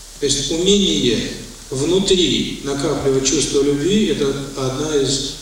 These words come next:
вернее, лучшая, пожалуй, защита от того, чтобы агрессия не прошла внутрь. Итак, подсознательная агрессия связана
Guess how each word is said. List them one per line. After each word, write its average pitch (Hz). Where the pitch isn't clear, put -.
вернее, 143
лучшая, 135
пожалуй, 123
защита 139
от 131
того, 151
чтобы 139
агрессия 139
не 120
прошла 123
внутрь. 117
Итак, 180
подсознательная 151
агрессия 180
связана 147